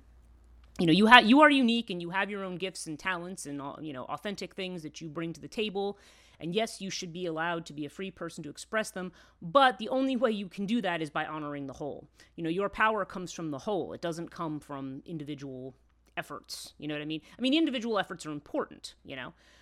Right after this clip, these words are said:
but everybody has to make them. And when they don't, and they frequently don't,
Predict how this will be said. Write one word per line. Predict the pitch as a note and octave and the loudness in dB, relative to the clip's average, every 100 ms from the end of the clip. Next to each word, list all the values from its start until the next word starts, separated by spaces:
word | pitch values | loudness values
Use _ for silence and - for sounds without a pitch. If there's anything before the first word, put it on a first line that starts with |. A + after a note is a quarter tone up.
| _ | _
but | D#3+ D#3 G3 - _ | -6 0 0 -2 _
everybody | A3+ G#3+ G3 F3+ | -6 -4 -2 -4
has | E3 D3 | -4 -8
to | - | -6
make | E3 G3 - | -6 -6 -8
them. | A2 - _ _ _ _ | -16 -18 _ _ _ _
And | D3 D3+ C#3+ D3 D3+ | -10 -8 -8 -8 -8
when | C#3+ D3+ C#3 | -6 -6 -6
they | C3+ | -4
don't, | D#3 A#3+ A3+ C#4 | 0 0 0 -6
and | E3+ | -6
they | C#4 | -6
frequently | D#3+ C#3+ C#3 A#2 | -8 -10 -12 -14
don't, | A#2+ G#2 A3+ | -16 -16 -16